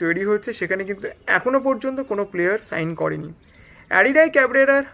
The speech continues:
আপডেটটা আমি যখন তোমাদেরকে দিয়েছিলাম, তখনও বলেছিলাম যে দেশরন ব্রাউনের মতো অ্যাডিডাই ক্যাবরেরার সঙ্গেও কিন্তু East বেঙ্গলের একদম অ্যাডভান্স স্টেজে কথাবার্তা হয়ে গিয়েছে,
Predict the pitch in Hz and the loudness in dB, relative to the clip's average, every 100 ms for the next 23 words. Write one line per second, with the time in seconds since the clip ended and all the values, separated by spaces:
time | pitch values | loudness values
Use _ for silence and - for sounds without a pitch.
0 | - 160 202 220 226 214 214 214 202 190 | -10 2 2 4 0 0 -2 -2 -4 -4
1 | 185 185 185 180 202 196 170 170 196 175 | -4 -2 0 0 -2 -4 -4 -6 -4 -4
2 | 170 185 190 202 _ - - - 170 185 | -4 -2 -4 -6 _ -20 -20 -6 4 6
3 | 208 269 269 240 233 247 247 240 254 - | 6 4 4 6 6 2 0 -2 -2 -6
4 | - 175 202 220 214 180 180 185 185 170 | -2 0 6 4 6 2 0 -2 -4 -6
5 | 175 196 196 185 185 190 147 180 175 175 | -2 -2 -2 -6 -6 -6 -6 -4 -2 0
6 | 170 175 - - - - 202 185 196 262 | 0 -2 -6 -20 -20 -2 0 0 2 0
7 | - - 202 180 202 269 269 240 226 185 | 0 -2 0 0 2 0 0 -2 0 0
8 | 185 185 180 185 - 160 196 196 220 214 | 0 -2 -2 -6 -4 -2 -2 4 2 2